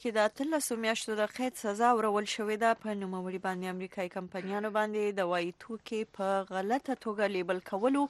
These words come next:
او خرڅولو تورونه لګول شوي. ژو ژیاباو، چې شانګهای وسیټ انټرنیشنل ټریډ کمپنۍ سره یو مشر و، دا سزا ورکړل شوې. د امریکا کمپنۍ په حقیقت کې د امریکا حکومت ته د مخابرې په توګه کار کولو.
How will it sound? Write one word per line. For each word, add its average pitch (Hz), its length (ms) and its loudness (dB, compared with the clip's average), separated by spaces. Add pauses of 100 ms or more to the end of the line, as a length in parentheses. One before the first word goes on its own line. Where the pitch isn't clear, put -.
(460)
او 240 180 10
خرڅولو 254 640 4
تورونه 180 380 -2
لګول 175 380 0
شوي. 175 260 -2 (500)
ژو 185 140 -2 (220)
ژیاباو، 214 600 4 (120)
چې 208 440 4 (120)
شانګهای 220 600 4
وسیټ 220 340 -6 (140)
انټرنیشنل 196 720 -2
ټریډ 247 320 -4
کمپنۍ 196 480 -4
سره 175 220 -2
یو 175 180 -4
مشر 220 300 -6
و، 208 40 -4 (120)
دا 165 40 0 (120)
سزا 175 260 -2
ورکړل 170 380 -6
شوې. 226 200 2 (540)
د 165 100 -4
امریکا 175 380 -6
کمپنۍ 175 380 -8 (100)
په 175 160 -4
حقیقت 190 560 -8
کې 226 240 -2
د 165 160 2
امریکا 170 400 -8
حکومت 180 500 -8
ته 214 220 -2
د 170 100 -8
مخابرې 185 720 -6
په - 180 -20
توګه 165 240 -4 (400)
کار - 240 -8
کولو. 139 340 -12